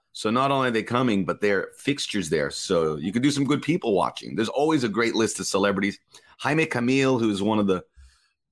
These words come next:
top Mexican actors. I wouldn't call him a Me-, he's from Mexico, but he works a lot in the U S.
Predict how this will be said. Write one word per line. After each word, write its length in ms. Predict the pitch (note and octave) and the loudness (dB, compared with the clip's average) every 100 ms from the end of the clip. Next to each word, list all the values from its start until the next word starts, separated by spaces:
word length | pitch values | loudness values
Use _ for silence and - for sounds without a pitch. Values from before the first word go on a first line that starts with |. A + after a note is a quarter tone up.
| _ | _
top 220 | - B2 A2+ | -2 -2 0
Mexican 500 | A#2 A#2 - A#2 G#2+ | -2 -2 -4 -2 0
actors. 280 | A#2 A2+ A#2 | -2 -2 0
I 60 | |
wouldn't 220 | F3+ E3+ | 0 -2
call 140 | C#3+ C#3 | 0 0
him 60 | |
a 60 | A#2 | 2
Me-, 140 | A#2+ - - | 0 -2 -2
he's 200 | B2 A2+ | 0 0
from 300 | F#2+ F3 D#3+ | -2 -2 0
Mexico, 440 | C#3+ - - - F#2 | -2 -2 -4 0 0
but 100 | G2+ | 2
he 40 | |
works 260 | G#2 C3 C3 | 0 0 0
a 60 | |
lot 100 | A#2+ | 0
in 60 | G2+ | 0
the 80 | G#2 | 0
U 180 | G2 A#2+ | 2 2
S. 300 | A2 - | 0 -6